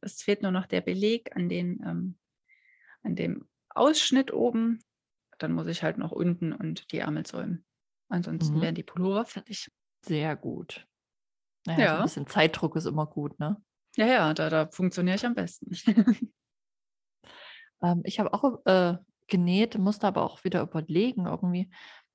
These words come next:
Speaker 2: weil's jetzt die letzten Tage wenig war, aber dafür in der Woche davor. Ich habe für die Große auch noch ein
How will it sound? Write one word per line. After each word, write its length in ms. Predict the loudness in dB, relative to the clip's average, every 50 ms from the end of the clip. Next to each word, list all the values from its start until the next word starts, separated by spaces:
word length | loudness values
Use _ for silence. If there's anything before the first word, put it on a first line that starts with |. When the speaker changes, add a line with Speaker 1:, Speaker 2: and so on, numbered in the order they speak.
| _ _ _ _ _ -12
Speaker 2:
weil's 280 | -4 0 0 0 2 0
jetzt 220 | -2 -2 -2 -2 0
die 60 | 2
letzten 460 | 4 4 2 2 0 -6 -2 -2 -2
Tage 480 | -2 0 0 0 0 0 -2 -4 -4 -6 _ _ -14
wenig 640 | -12 -6 -2 2 2 2 4 2 0 -2 -4 -8 -10 _
war, 240 | -2 -2 0 0 -2
aber 160 | -2 -2 -4
dafür 300 | -2 -2 -4 -4 -2 -4
in 80 | -2 -2
der 100 | -2 -2
Woche 200 | -2 -2 -2 -2
davor. 640 | -4 -4 -8 -8 -10 -6 -4 -2 -2 -2 -4 -6 -8 _ _ -12
Ich 300 | -8 -8 -8 -6 -6 -6
habe 180 | -6 -6 -8
für 220 | -14 -6 -4 -4 -4
die 260 | -2 -4 -8 -8 _
Große 800 | -18 -18 -14 -8 -4 -2 0 0 2 0 0 -2 -2 -4 -4 0 0
auch 260 | 0 0 -2 -4 -8
noch 220 | -8 -8 -8 -8 -6
ein 640 | -4 -2 0 0 0 0 0 0 -2 -2 -4